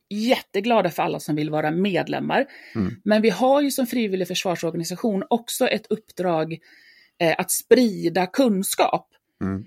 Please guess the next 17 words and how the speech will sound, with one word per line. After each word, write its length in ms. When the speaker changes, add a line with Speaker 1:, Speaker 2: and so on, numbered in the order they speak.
Speaker 1:
Eh, 260
och 80
då 60
kan 140
man 100
tänka 180
sig, 180
ja, 100
men 140
då 60
kanske 320
man, 360
eh, 220
i 80
första 320
hand 240
inte 580